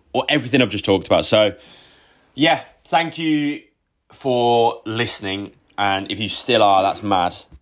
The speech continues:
And I feel like I've literally just said my to-do list out loud, but I think, I feel like I need to, to kind of, like, help myself just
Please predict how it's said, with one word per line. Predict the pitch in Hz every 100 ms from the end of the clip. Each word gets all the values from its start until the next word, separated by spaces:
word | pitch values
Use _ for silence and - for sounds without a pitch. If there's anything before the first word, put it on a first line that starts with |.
| _
And | 92 90 92 90 90 87 -
I | 85
feel | 113
like | 104 101
I've | 101
literally | 92 - 98
just | 101 - _ _ _ -
said | - 101
my | 98
to-do | 90 101 98 92
list | 90
out | 92 87
loud, | 92 87 85 - - _ _ _ _ _ _ -
but | 101 92 - _ _ _ _ _ _ _ -
I | 90
think, | 107 101 -
I | 98
feel | - 110
like | 101
I |
need | 95 95 104 98
to, | 85 87 90
to | - -
kind | 92 87
of, | 82
like, | 87 80 -
help | 98 -
myself | 87 85 90 87 -
just | 90 - -